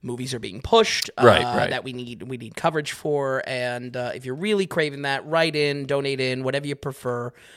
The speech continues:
Speaker 1: uh, and I'll, I'll, I'll give the old Blue Beetle a shot. <laughs>
Speaker 2: No,
Speaker 1: So
Speaker 2: I, I don't think anyone was missing it, you know?
Speaker 1: Yeah,
Speaker 2: Maybe
Speaker 1: yeah.
Speaker 2: people were missing us, but certainly not Blue Beetle.
Speaker 1: <laughs> Right, right.
Speaker 2: And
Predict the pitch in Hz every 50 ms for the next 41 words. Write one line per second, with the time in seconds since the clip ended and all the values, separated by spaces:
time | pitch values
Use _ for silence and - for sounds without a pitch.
0 | - - - - 113 113 113 113 - 101 120 113 117 117 117 117 117 - - 123
1 | 127 131 - - 135 131 123 127 120 123 120 120 117 117 127 123 120 117 - 113
2 | 123 107 101 110 123 131 - - - 85 - - - - - - - - - 466
3 | 494 480 - - - 440 427 - - - - - - - 196 196 262 233 226 196
4 | 165 147 127 117 95 98 104 113 110 - 131 117 107 110 120 - - - - 120
5 | 117 113 113 117 - - - - - 143 110 - - 117 117 110 107 98 92 101
6 | 98 - 107 98 95 - - - 98 92 - - - 123 123 - 92 104 90 90
7 | 82 - 87 92 95 95 95 90 87 90 87 87 - - - - 180 185 - -
8 | 180 156 147 147 - - - - 147 - - - 113 113 110 110 110 107 104 104
9 | 101